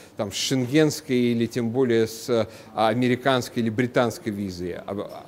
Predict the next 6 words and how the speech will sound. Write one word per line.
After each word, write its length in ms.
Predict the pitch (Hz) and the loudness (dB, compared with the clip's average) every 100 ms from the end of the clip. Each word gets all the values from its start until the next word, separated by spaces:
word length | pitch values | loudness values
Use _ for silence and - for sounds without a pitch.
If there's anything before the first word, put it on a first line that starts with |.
| - - - | -18 -20 -10
обнаружил, 520 | 113 135 135 135 113 | -2 2 2 2 0
что 160 | - 127 | -2 -4
это 120 | 143 | -4
очень 400 | - 156 - 110 | 4 4 4 -4
серьезный, 680 | - 120 117 104 98 87 | -4 0 2 2 0 -8
очень, 420 | 78 113 110 95 | -6 -6 -6 -12